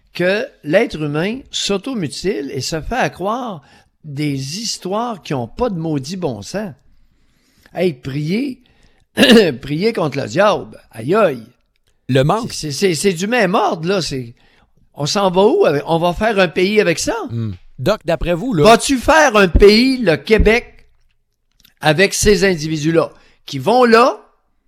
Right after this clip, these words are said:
Speaker 1: dans cet événement-là, et qui prient, qui prient contre le diable ?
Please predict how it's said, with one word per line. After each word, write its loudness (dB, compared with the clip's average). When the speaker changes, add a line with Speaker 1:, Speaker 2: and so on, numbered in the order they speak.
Speaker 1:
dans -4
cet -4
événement-là, 0
et -2
qui -8
prient, -2
qui -10
prient -2
contre 2
le 6
diable ? 2